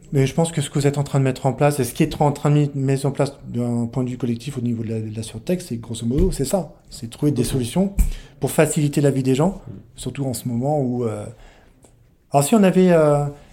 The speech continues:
Speaker 1: Si t'avais trois phases, une, j'aime bien faire une dernière, une dernière question, mais c'est, ça devient un, un rituel.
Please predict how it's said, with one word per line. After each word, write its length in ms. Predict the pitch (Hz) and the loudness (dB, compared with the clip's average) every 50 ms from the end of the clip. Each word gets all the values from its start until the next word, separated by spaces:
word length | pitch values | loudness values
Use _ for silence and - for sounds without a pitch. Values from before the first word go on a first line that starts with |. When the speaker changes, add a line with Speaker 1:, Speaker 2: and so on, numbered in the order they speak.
| _ _ | _ _
Speaker 1:
Si 140 | - - 190 | -10 -8 0
t'avais 300 | - 190 175 175 185 180 | 2 4 6 6 6 4
trois 320 | 180 175 - - - 220 214 | 4 2 0 2 2 2 4
phases, 440 | - - 175 180 175 160 139 120 120 127 123 | 4 4 4 4 4 2 0 -2 -2 -4 -6
une, 200 | 123 120 120 113 110 117 117 | -6 -6 -6 -6 -6 -6 -6
j'aime 280 | 110 123 135 143 151 160 | -4 0 2 4 4 4
bien 80 | 160 | 4
faire 160 | 151 - 147 | 2 2 2
une 100 | 135 131 | 2 2
dernière, 280 | 120 143 139 143 151 143 | 2 2 4 4 4 4
une 100 | 139 135 | 4 4
dernière 260 | 135 135 139 139 131 | 4 2 2 2 0
question, 240 | - 143 143 - 170 | 0 -2 0 0 0
mais 120 | 151 139 | 0 0
c'est, 180 | 127 - 143 131 | 0 0 0 0
ça 140 | - 139 123 | 0 0 0
devient 260 | 123 131 123 127 139 | 0 0 0 2 2
un, 240 | 139 131 117 113 120 143 143 - - - - - - - - _ - 139 | 2 2 0 -2 -4 -6 -8 -12 -14 -20 -20 -20 -20 -20 -20 _ -2 2
un 140 | 131 131 131 | 4 4 4
rituel. 460 | 135 143 143 - - 180 190 214 | 4 2 0 2 4 4 4 4